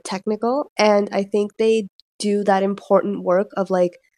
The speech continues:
laying a base of understanding when it comes to actually assessing what is the climate crisis and how does it intersect with these other systems in which we operate and we live. I'm saving Hazel's TikToks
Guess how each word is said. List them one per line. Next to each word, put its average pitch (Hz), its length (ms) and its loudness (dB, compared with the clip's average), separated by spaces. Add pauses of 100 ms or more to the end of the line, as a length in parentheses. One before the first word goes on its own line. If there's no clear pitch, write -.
(260)
laying 202 560 4
a 226 60 4
base 175 360 -2
of 170 100 -10
understanding 180 760 -10
when 175 140 -2
it - 120 -6
comes 180 440 -6
to 175 320 -2 (560)
actually 208 420 2
assessing 202 540 0
what 202 240 0
is 185 220 -2
the 185 100 -2
climate 185 320 -4
crisis 202 360 -4
and 214 120 -2
how 180 160 -4
does 185 180 -2
it 185 100 -4
intersect 180 720 -10
with 175 500 -2
these 196 240 -2
other 185 220 -2
systems 175 560 -6
in 170 140 -4
which - 260 -12
we 170 340 -6
operate 165 400 -8
and 90 200 -14
we - 160 -18
live. - 180 -12 (380)
I'm 240 280 4
saving 208 500 2
Hazel's 190 420 -4
TikToks - 540 -4